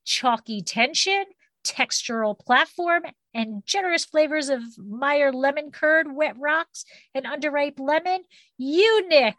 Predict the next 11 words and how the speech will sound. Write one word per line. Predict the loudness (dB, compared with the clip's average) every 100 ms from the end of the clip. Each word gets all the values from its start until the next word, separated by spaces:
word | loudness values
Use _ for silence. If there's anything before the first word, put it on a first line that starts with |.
| -2
are | 0
going | 2 2 2 2
out | 2 2
with | 0 -6
the | -6
two | -4 -2 -2 2
thousand | 2 2 -2 -4
nineteen | -2 -2 -4 -10 -6 -4 -2 -4 -8 -10
Sanford | -4 0 2 2 0 0 0 0
Founders | -6 -2 0 0 -2 -4 -4
Vines, | 0 2 2 0 -2 -6